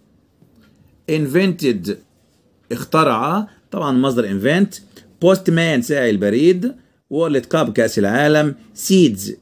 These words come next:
ب-، البذور، بذور النبات يعني اللي انت بتحطها في الأرض عشان تنمو. the Mediterranean Sea البحر المتوسط.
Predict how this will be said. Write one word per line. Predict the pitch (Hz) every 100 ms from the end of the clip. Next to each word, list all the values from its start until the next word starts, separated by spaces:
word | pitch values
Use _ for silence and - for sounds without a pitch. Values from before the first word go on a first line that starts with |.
| _
ب-، | 95
البذور، | 101 101 92 95 143
بذور | 123 107 113
النبات | 104 107 110
يعني | 110 117 151 202
اللي | 226 - - _ 117
انت |
بتحطها | 113 104 113
في | 113
الأرض | 120 104
عشان | 107 101
تنمو. | 120 135 175 220 - - _ 113
the |
Mediterranean | 127 123 120 120 175 175 135 120
Sea |
البحر | 170 147 117 131
المتوسط. | 113 101 107 139 - 196